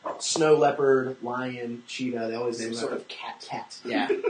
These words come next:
Speaker 1: And, um, but yeah, I guess a new, uh, I guess a new operating system come, is coming out, which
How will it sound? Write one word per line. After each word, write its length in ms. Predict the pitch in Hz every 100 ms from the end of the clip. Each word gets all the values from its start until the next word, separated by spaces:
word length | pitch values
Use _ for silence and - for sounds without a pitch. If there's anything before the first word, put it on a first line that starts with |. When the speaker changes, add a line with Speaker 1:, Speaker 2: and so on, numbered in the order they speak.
| - - - - - - -
Speaker 1:
And, 240 | 139 143 135
um, 440 | 135 127 120 113 -
but 140 | 170 185
yeah, 140 | 233
I 100 | 147
guess 200 | 220 -
a 60 | 196
new, 200 | 175 156
uh, 180 | 147 147
I 120 | 135
guess 200 | 190 -
a 40 |
new 100 | 190
operating 320 | 160 233 165 135
system 280 | 127 120 120
come, 220 | 127 117
is 100 | -
coming 280 | - 117 113
out, 260 | 117 113 -
which 380 | 120 113 -